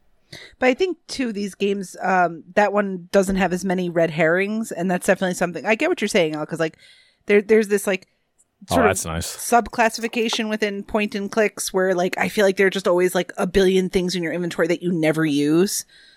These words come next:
Speaker 1: Uh, um, and I don't think that's as prevalent in, uh, in,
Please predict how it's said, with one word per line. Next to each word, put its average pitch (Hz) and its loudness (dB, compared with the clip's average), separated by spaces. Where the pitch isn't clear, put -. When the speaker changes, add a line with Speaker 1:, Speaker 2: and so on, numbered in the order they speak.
Speaker 1:
Uh, 151 0
um, 151 -2
and 185 0
I 170 0
don't 190 0
think 180 -2
that's 175 0
as 165 -2
prevalent 165 -2
in, 151 -2
uh, 139 2
in, 139 -2